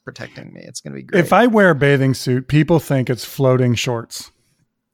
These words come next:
Speaker 1: Oh, okay.
Speaker 2: Walking
Speaker 1: You're
Speaker 2: around.
Speaker 1: literally see-through. That's,
Speaker 2: <laughs>
Speaker 1: man, I don't know how you get burnt though. That's like the ideal place to be is the invisible man.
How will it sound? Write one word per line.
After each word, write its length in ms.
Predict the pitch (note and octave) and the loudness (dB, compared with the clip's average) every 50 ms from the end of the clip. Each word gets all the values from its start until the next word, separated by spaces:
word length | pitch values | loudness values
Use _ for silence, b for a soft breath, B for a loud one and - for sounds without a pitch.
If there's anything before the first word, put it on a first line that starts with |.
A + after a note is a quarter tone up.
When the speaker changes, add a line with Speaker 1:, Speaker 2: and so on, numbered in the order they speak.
| _ _ _ _ _ _ - A#2+ B B B B B B _ - | _ _ _ _ _ _ -18 -18 B B B B B B _ -8
Speaker 1:
Oh, 280 | C#3 C3 D3 D#3+ C#3+ C#3+ | -4 -2 0 0 0 0
okay. 140 | D#3+ D#3+ D#3 | 0 2 2
Speaker 2:
Walking 220 | C#3+ C#3 - C#3+ | 2 2 2 2
Speaker 1:
You're 140 | C3+ C3 B2+ | 2 2 2
Speaker 2:
around. 160 | B2 A#2+ A#2+ | 2 2 2
Speaker 1:
literally 380 | D#3+ D#3+ D#3 D3 C3+ B2+ B2+ B2 | 2 2 2 0 -2 -2 -4 -6
see-through. 480 | B2 C3+ C3 C#3 C#3+ C#3+ G2 F2+ F#2 | -6 -8 -10 -8 -10 -10 -10 -10 -8
That's, 380 | G2 A#2 C#3 - - - - - | -6 -6 -6 -8 -10 -16 -18 -8
Speaker 2:
<laughs> 40 | - | -4
Speaker 1:
man, 800 | D3+ C#3 A2 F#2 F#2+ - - - - C3+ C#3 A#2 F#2+ G#2 A2+ - | -2 -2 -2 -2 -6 -12 -16 -16 -14 -14 -14 -14 -14 -16 -16 -12
I 80 | - C3+ | -8 -6
don't 120 | F3 F#3 | -6 -4
know 60 | D3+ A#2 | -4 -4
how 100 | B2+ D3 | -2 -2
you 140 | D#3+ E3 | -2 -2
get 200 | D3 E3 F3 C#3+ | -4 -4 -4 -4
burnt 280 | A#2 C#3 F#3 C#4+ C4+ - | -2 -4 -4 -4 -6 -6
though. 140 | A2+ G#2 G2+ | -4 -4 -2
That's 200 | A#2 D#3 D#3+ - | -2 -4 -2 -2
like 180 | E3+ C#3+ - | -4 -4 -4
the 140 | - C#3 B2+ | -4 -4 -2
ideal 420 | B2 C3+ C#3+ C#3+ C#3 D3+ D#3 D#3 D3 | 0 0 -2 -2 -4 -6 -6 -6 -6
place 300 | - - E3 E3 D#3+ - | -6 -6 -6 -6 -6 -6
to 100 | A3+ A#2+ | -8 -8
be 160 | G2+ A#2+ D3+ | -8 -8 -10
is 220 | G#3 C#3+ G#2 - | -8 -8 -10 -10
the 100 | A#2 G#2+ | -10 -12
invisible 440 | G#2 G#2 G#2 A2+ A#2 B2+ A#2+ A2+ G#2 | -10 -10 -10 -10 -10 -8 -10 -10 -10
man. 380 | G2+ G#2 B2 D#3 C#3+ C3+ C#3+ | -10 -10 -10 -10 -10 -12 -14